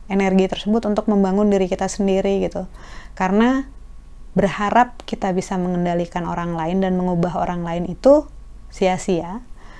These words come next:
Orang hanya akan berubah pada saat mereka ngerasa perlu berubah gitu,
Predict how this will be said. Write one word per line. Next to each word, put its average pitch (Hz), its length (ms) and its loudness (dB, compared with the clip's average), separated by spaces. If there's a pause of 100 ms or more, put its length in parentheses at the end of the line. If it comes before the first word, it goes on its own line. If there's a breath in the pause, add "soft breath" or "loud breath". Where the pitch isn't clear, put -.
(220 loud breath)
Orang 196 240 4
hanya 196 240 4
akan 180 240 0
berubah 196 240 6
pada 202 240 2
saat 233 240 0
mereka 226 240 0
ngerasa 226 480 -2
perlu 247 240 6
berubah 180 400 6 (320 loud breath)
gitu, 170 320 -6